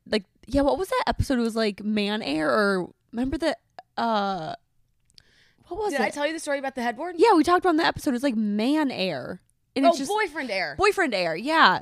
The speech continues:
Speaker 1: And it's just, like, the bed gets, like, greasy and it's just gross and it gets discolored. Th-, so I wash the sheets regularly with him.
Speaker 2: I can't, like, so today I was sitting in here journaling.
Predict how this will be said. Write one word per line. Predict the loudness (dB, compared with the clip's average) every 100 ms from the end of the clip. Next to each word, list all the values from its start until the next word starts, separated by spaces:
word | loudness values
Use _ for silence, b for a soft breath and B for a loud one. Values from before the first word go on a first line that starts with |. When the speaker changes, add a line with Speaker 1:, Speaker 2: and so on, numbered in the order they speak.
| -4
Speaker 1:
And | -2
it's | 0 0
just, | -4 -2
like, | -2 -2
the | -6
bed | -6 0 0 0
gets, | -4 -8 -8
like, | -10 -10
greasy | -14 -8 -8 -6 -4 -2 -2 -2
and | -4 -6
it's | -8
just | -10 -12 -16 -20 -20 -20
gross | -2 2 4 4 2 -2 -6
and | -6
it |
gets | -6 -8
discolored. | -12 -12 -8 -4 -2 2 2 0 -2
Th-, | -8
so | -2
I | -2
wash | 0 -2 -4
the | -10
sheets | -12 -12
regularly | -12 -12 -12 -12 -12
with | -14 -12
him. | -12 -6
Speaker 2:
I | -4 -4
can't, | -6 -4 -4 -4 -6
like, | -6 -6
so | -10
today | -10 -8 -4
I | -4
was | -6
sitting | -10 -6 -4
in | -4
here | -6
journaling. | -6 -8 -6 -8 -10